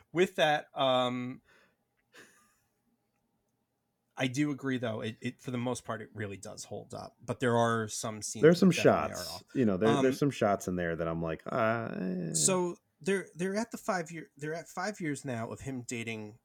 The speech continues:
Speaker 1: Caroline.
Speaker 2: Mm-hmm.
Speaker 1: of Caesar growing up, of her being around Caesar and her being around Charles and her being around Will.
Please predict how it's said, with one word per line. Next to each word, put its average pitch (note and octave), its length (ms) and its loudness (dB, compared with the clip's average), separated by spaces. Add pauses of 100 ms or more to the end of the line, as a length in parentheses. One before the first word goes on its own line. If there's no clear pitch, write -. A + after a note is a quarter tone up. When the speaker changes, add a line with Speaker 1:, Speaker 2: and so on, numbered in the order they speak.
(160)
Speaker 1:
Caroline. G2+ 520 -12 (680)
Speaker 2:
Mm-hmm. A#2 240 -2 (260)
Speaker 1:
of C#3 160 -8
Caesar C#3+ 260 -4
growing B2+ 360 -2
up, G#2+ 260 -6
of - 120 -14
her C#3 220 -6 (120)
being D3+ 280 2
around B2+ 560 0 (320)
Caesar A2+ 600 -2 (300)
and A#2+ 120 -2
her B2 300 -4
being C3+ 320 4
around A2 480 0 (100)
Charles G2+ 560 0 (180)
and G#2 120 -14
her A2 180 -4 (140)
being B2 320 2
around G#2 460 -2 (140)
Will. G2 300 -8